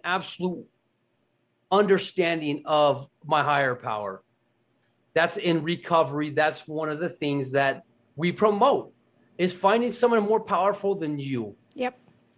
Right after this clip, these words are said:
Speaker 1: And so that was the number one thing, is my relationship with my higher power. And number two, the fear of losing what I have today.
Speaker 2: Interesting. Yep. And what do you have today? What's your life like now?
Speaker 1: Well, you know,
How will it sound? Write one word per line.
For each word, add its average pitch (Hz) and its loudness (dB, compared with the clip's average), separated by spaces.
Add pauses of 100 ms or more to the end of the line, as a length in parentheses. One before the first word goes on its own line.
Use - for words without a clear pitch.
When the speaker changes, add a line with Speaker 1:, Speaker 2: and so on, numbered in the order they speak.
(300)
Speaker 1:
And 180 0
so 190 2
that 196 2
was 220 0
the 214 -2
number 202 0
one 180 0
thing, 165 -2
is 151 -2
my 165 2
relationship 165 -2
with 135 -10
my 156 0
higher 160 2
power. 139 0
And 151 -8
number 143 -4
two, 180 -4 (220)
the 156 0
fear 151 0 (180)
of 156 0
losing 156 -2
what 147 -2
I 139 2
have 143 -2
today. 113 -10 (500)
Speaker 2:
Interesting. 190 -8 (480)
Yep. 226 0 (400)
And 262 6
what 269 6
do 254 4
you 254 6
have 311 4
today? 196 4
What's 202 4
your 247 6
life 240 6
like 247 4
now? 269 2 (160)
Speaker 1:
Well, 226 4
you 233 -2
know, 262 0